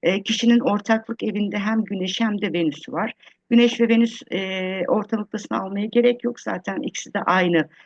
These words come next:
yakın derecelerde olduğu için ikisinin ortasını verecektir. Ama ortaklıkları, bir diğer ortaklığı ifade eden, e, önemli bir gösterge var ki o da Juno.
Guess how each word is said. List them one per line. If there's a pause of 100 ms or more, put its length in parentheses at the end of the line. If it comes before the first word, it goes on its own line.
(120)
yakın
derecelerde
olduğu
için
ikisinin
ortasını
verecektir. (320)
Ama
ortaklıkları,
bir
diğer
ortaklığı
ifade
eden, (340)
e,
önemli
bir
gösterge
var
ki
o
da
Juno.